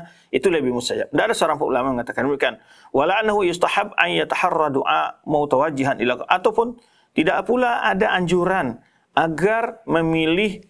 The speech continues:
berdoa menghadap ke kuburan Nabi sallallahu alaihi wasallam. Bal nassu ala naqidi dzalik. Bal yang da-, bahkan yang ada dari para ulama-ulama adalah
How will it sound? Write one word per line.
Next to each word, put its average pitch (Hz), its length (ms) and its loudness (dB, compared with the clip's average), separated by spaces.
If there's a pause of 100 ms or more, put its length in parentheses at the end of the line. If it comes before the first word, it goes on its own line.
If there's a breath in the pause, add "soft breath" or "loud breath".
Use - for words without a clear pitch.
berdoa 151 400 2
menghadap 156 400 0
ke 143 80 0
kuburan 131 400 0
Nabi 120 160 0
sallallahu 113 240 -4
alaihi - 160 -10
wasallam. - 140 -10 (420 loud breath)
Bal 147 240 2
nassu 262 560 0
ala 175 240 2
naqidi 139 480 0
dzalik. 123 560 -2 (160)
Bal 135 320 0
yang 117 320 -2
da-, 117 160 -2 (400 soft breath)
bahkan 165 400 0
yang 143 160 0
ada 160 240 2
dari 123 240 0
para 123 160 2
ulama-ulama 117 720 0
adalah 131 400 -2